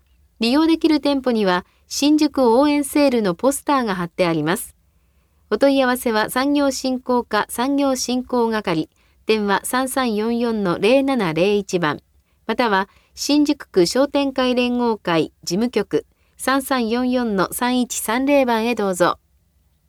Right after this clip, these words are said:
次は国民年金保険料免除、若年者納付猶予、学生納付特例のご案内です。本人、配偶者、世帯主の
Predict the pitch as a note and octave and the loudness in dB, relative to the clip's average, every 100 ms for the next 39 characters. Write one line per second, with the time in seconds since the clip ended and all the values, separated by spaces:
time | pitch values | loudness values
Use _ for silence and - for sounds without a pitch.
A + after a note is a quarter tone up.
0 | _ _ _ _ _ _ _ _ _ _ | _ _ _ _ _ _ _ _ _ _
1 | _ _ _ _ - B3+ C4 G3+ - F#3+ | _ _ _ _ -4 0 2 2 0 -2
2 | F#3+ D4 D#4 D4+ D4 C#4 C4+ B3+ B3 A#3 | 2 4 4 4 2 0 -2 -2 -2 0
3 | C4+ A#3 G3+ F3 D#3 - A3 C4 G#3+ E3 | 0 2 4 4 4 2 0 0 2 0
4 | - _ _ _ _ _ _ - G3+ C#4+ | -2 _ _ _ _ _ _ -2 0 2
5 | D4 D4+ C4+ - E3+ E3+ A3+ C#4 - B3 | 4 4 0 0 -2 2 2 2 0 0
6 | A#3+ G3+ E3 - - E3+ - - D4 C#4+ | 2 2 2 0 -2 -4 -2 0 2 2
7 | C#4+ C#4 - C4+ C4 A#3 G#3+ F#3+ F3 F3 | 2 0 -2 -2 2 2 2 0 2 2
8 | F3+ F3 D#3+ - - - _ _ _ _ | 2 0 2 0 0 -10 _ _ _ _
9 | _ _ _ _ - C#4+ C4+ G#3+ F3 C#3 | _ _ _ _ -2 2 2 2 0 -2
10 | - A3+ C4 B3 B3+ G#3+ F#3 E3 - G3 | -6 0 0 2 0 0 -4 -4 -2 -2
11 | C#4+ C#4+ B3 A#3 G3 F#3 | 0 2 0 0 0 0